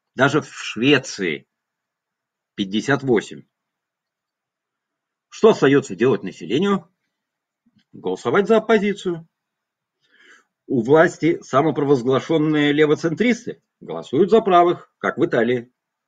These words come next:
У власти правые голосуют за левоцентристов. Левых как таковых вообще практически нет ни в одном западноевропейском парламенте,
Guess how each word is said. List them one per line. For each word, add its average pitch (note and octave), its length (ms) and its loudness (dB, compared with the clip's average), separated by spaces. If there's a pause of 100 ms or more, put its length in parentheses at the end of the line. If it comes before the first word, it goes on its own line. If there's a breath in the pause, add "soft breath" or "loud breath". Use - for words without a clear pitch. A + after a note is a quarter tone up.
(600)
У C3 100 0
власти F3 400 2
правые F3 580 4 (560)
голосуют A#2 580 -2
за F#3+ 80 4
левоцентристов. F3+ 840 0 (960)
Левых D3+ 360 0
как - 200 -6
таковых A2+ 460 -2
вообще G#2 360 -2
практически - 540 -8
нет A2+ 260 -2
ни F#2+ 100 -4
в G2 60 -4
одном A#2 260 -2
западноевропейском G2 920 -6
парламенте, D3 720 0